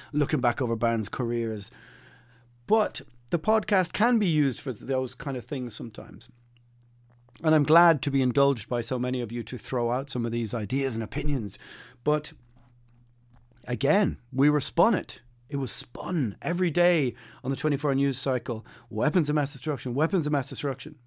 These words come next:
And then there was an invasion of Iraq. And what do we know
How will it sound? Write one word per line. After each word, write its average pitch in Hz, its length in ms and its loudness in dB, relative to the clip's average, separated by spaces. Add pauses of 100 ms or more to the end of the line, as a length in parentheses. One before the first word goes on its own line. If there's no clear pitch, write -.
And 143 120 0
then 156 120 2
there 165 80 2
was 151 100 0
an 165 80 0
invasion 160 320 2
of 156 80 0
Iraq. 175 420 0
And 147 380 4 (1800)
what 131 200 0
do 143 80 -2
we 143 80 4
know 147 280 2